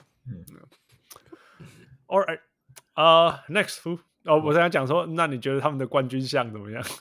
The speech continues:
Speaker 2: <laughs> 还是有影响吗？
Speaker 3: 没有差啊。
Speaker 1: 哎。
Speaker 2: 没差啊。
Speaker 1: 我觉得还是没有冠军相啊。
Speaker 2: <laughs> 什么原因？
Speaker 1: 那个到底有谁赢了塞迪克？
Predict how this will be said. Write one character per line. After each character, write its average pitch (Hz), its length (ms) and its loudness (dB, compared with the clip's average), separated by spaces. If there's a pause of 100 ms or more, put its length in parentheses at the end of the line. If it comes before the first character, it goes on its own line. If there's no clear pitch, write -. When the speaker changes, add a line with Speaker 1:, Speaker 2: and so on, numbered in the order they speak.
Speaker 2:
<laughs> - 320 -20
还 117 100 -8
是 131 320 -10
有 117 160 -8
影 120 80 -8
响 127 240 -6
吗？ 110 140 -14 (1700)
Speaker 3:
没 135 120 -8
有 160 120 -4
差 123 180 0
啊。 117 380 -2
Speaker 1:
哎。 - 80 -20 (380)
Speaker 2:
没 120 120 -10
差 113 180 -6
啊。 113 200 -8 (260)
Speaker 1:
我 131 80 -12
觉 139 180 -2
得 151 180 6
还 123 120 -2
是 131 100 -2
没 127 100 2
有 113 60 0
冠 110 140 -6
军 104 120 -6
相 101 160 -8
啊。 - 200 -16 (640)
Speaker 2:
<laughs> 359 1040 0 (760)
什 135 160 -8
么 123 80 -4
原 127 140 0
因？ 139 60 0
Speaker 1:
那 135 140 0
个 - 60 -10 (220)
到 143 140 6
底 123 80 2
有 113 80 -2
谁 113 200 -2
赢 117 120 -2
了 107 100 0
塞 117 180 -2
迪 101 140 -6
克？ 117 320 -10